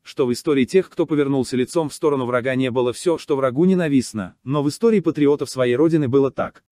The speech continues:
Шамиль вообще не допускал роскоши в одежде как у своих подвластных, так и собственных жён. По магометанскому обычаю,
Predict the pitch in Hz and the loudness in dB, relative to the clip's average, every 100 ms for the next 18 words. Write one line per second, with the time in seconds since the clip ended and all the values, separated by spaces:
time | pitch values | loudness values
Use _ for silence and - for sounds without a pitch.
0 | - - 233 285 240 202 - 247 226 190 | -14 -4 0 2 2 0 0 0 2 0
1 | 208 190 233 202 175 151 131 127 127 196 | -2 -2 0 2 0 -2 -6 -4 0 0
2 | 151 139 131 127 151 143 131 113 165 202 | 0 -4 -4 -2 -2 0 -4 0 0 0
3 | 151 - 147 123 110 143 - 139 131 113 | -4 -4 -4 -4 -4 -6 -4 -2 -2 -2
4 | 113 85 - _ 151 165 156 147 151 165 | -4 -6 -12 _ -2 -2 0 0 2 0
5 | - 131 123 127 220 - 156 131 | 0 -4 -2 0 0 2 0 0